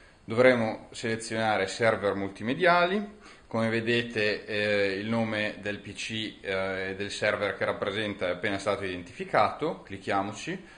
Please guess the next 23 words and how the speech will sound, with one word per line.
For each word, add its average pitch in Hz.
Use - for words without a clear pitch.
Ora 151
siamo 143
dentro 156
il 110
file 151
system 107
del 113
nostro 101
server. 76
Andiamo 104
su 113
cartelle, 190
possiamo 104
vedere 107
tutti, 123
tutte 135
le 113
cartelle 117
che 110
appunto 113
abbiamo 104
caricato 95
nel, 95